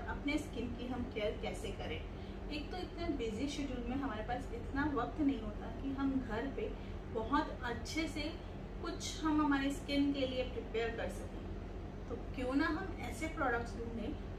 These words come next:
जो हमारे लिए instant work करें। इसीलिए इन गर्मियों में मैंने आपके लिए search किए हैं M caffeine के ये product। ये हमारे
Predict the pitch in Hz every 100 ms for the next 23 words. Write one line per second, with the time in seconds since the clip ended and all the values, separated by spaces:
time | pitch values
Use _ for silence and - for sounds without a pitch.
0 | - 262 311 302 262 262 214 226 220 196
1 | - 285 - - - 320 311 - 320 302
2 | 208 185 - - - - - - - -
3 | - - - - - - - - - -
4 | - - - - - - - - - -
5 | - - - - - 285 262 349 359 233
6 | 254 - 320 392 269 226 214 208 214 202
7 | 214 277 269 233 214 196 - - - 285
8 | 233 233 - 190 196 - - 196 202 202
9 | 240 - - 311 415 440 370 277 - 269
10 | 311 - 269 220 262 339 - 254 214 226
11 | - - - - 320 392 - 349 277 240